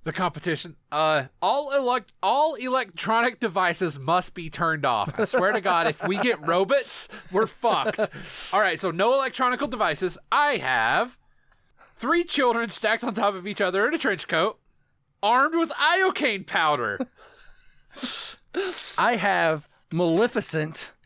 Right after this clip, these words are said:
Speaker 2: who has Hobbit stealth.
Speaker 1: Fuck!
Speaker 2: <laughs>
Speaker 1: Well,
Speaker 2: Yeah.
Speaker 1: hold on.
Speaker 2: She can cast,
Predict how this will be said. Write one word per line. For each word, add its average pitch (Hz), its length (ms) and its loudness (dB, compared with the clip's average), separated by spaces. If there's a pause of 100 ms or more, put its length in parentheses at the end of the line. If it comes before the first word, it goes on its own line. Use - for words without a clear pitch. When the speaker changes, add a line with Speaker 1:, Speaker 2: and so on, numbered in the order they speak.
(280)
Speaker 2:
who 185 180 0
has 185 260 0
Hobbit 190 480 -4
stealth. 165 580 -2 (1200)
Speaker 1:
Fuck! - 920 2
Speaker 2:
<laughs> - 1600 -4 (540)
Speaker 1:
Well, 403 460 2 (580)
Speaker 2:
Yeah. 175 500 2 (280)
Speaker 1:
hold 294 180 2
on. 262 240 -2
Speaker 2:
She - 260 0
can 339 260 0
cast, 277 500 2